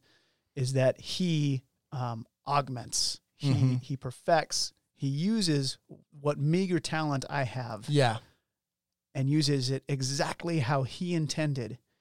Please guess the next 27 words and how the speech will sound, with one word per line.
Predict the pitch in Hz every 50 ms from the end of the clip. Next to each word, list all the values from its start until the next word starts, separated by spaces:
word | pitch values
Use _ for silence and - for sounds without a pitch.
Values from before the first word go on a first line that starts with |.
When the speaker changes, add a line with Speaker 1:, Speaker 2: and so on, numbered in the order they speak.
| _ _ -
Speaker 2:
Yeah. | 135 127 120 117 131
Speaker 1:
in, | 143 147 135 131 123 -
in | - 139 127 127 123
whatever | 127 131 151 156 175 180 185 185
scenario | - - 175 165 160 151 151 143 139 135 131 131 135 127 123 - _ _ _ _ _ _ _ _ _ _
I'm, | 143 135 120 120 113 - _ -
I'm, | 131 127 127 123 123 120 117 117 120 - _ _ _ _ _ -
I'm | 135 127
approaching. | 131 131 - - - - 285 - - - - - - - _ _ -
Speaker 2:
Yeah. | 135 123 123 120 139 139 135
Speaker 1:
A-, | -
and, | - 143 139 139 131 131 127 127 131 - _ _ _ _ _ _ _ _ _ _ _ -
and | 143 151 -
in | - 226 233 208
that, | 156 139 143 156 - - _ _ _ -
I | 147 151 175 175
grow | 143 135 143 139 160 214 233 170 139 139
in | 143 139 135 131
my | 131 127 131 131
understanding | 131 127 127 131 - - - - - 165 190 220 214 185 151 135
of | 131 131
why | 120 123 120 123 123 131 151 156
he | 160 208
gave | 202 208 208 214 220
me | 233 240 247 247 240 - _ _ _ _
the | -
talents | 196 - 208 202 214 233 247 240 -